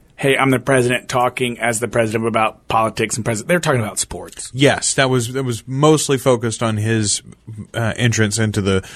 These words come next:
Speaker 2: sports world in different ways and his interest in the sports world. This was a wide freewheeling, uh, wide-ranging and freewheeling conversation, like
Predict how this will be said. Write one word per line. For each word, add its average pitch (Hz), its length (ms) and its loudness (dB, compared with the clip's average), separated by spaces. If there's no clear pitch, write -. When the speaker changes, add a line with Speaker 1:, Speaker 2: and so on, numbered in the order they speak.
Speaker 2:
sports - 380 0
world 87 280 0
in 98 80 0
different 92 260 0
ways 95 180 0
and 95 120 -2
his 98 140 -2
interest 113 540 0
in 101 200 -2
the 95 60 -4
sports 90 340 -4
world. 90 240 -6
This 156 260 4
was 151 140 2
a 120 60 4
wide 131 640 2
freewheeling, 127 1300 0
uh, 107 160 -2
wide-ranging 120 680 0
and 113 100 -2
freewheeling 120 580 0
conversation, 110 640 -2
like 117 460 2